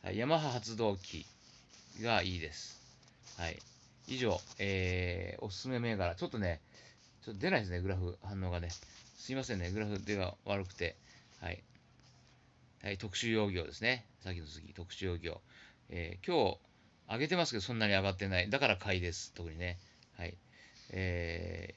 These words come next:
ーと、それからヒューリックね。ヒューリック上げてきてます。二点六七パーセント。底をつけたと思います。はい、ヤマハ発動機。今日は下げましたけど、下げましたけど、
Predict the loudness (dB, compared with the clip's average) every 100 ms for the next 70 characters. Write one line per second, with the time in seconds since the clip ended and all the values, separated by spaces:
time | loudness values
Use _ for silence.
0 | -18 _ -20 _ _ -20 -18 -10 -8 -6
1 | -4 -4 0 2 2 0 -2 -2 -4 -14
2 | -20 -20 -20 -20 -8 -4 -4 2 2 2
3 | 0 -2 -2 -2 -2 -4 -2 -2 0 0
4 | 0 2 0 0 -4 -6 -12 -16 -20 -20
5 | -16 -10 -2 -2 -2 -4 -4 -2 -2 -2
6 | -4 -6 -12 -20 _ -20 -10 -2 0 0
7 | 0 -2 0 -2 -2 -6 0 2 2 0
8 | 0 -2 -2 -4 -4 -6 -8 -18 -20 -20
9 | -20 -20 -20 -8 -4 0 0 -2 -2 2
10 | 2 2